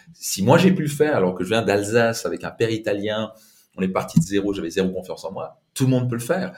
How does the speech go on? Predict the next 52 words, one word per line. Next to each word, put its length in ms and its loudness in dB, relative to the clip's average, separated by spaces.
Je 80 -18
suis 80 -12
passé 340 2
de 260 -2
ramer 340 4
financièrement 880 -2
à 260 -6
devenir 320 -4
libre 260 -2
financièrement 500 -4
avant 240 -2
l'âge 180 -2
de 40 -6
trente 300 -10
ans. 240 -2
Et 60 -20
quand 140 -10
je 40 -16
dis 240 -20
je 80 -20
gagne 220 -14
très 160 0
bien 120 0
ma 100 -2
vie, 160 -4
c'est 180 -8
je 80 -16
gagne 180 -12
très, 140 -4
très 120 -6
bien 100 -8
ma 100 -6
vie. 220 -4
Euh, 480 6
et 140 -4
c'est, 280 -2
ça 120 -2
a 20 2
été 100 -4
possible, 380 -4
bah, 80 -4
pourtant 220 -12
ma 100 -4
famille 340 -6
est 120 -6
ramée 240 -2
financièrement. 560 -6
On 80 -6
peut 300 -8
absolument 640 -2
tout 160 -8
changer, 560 -2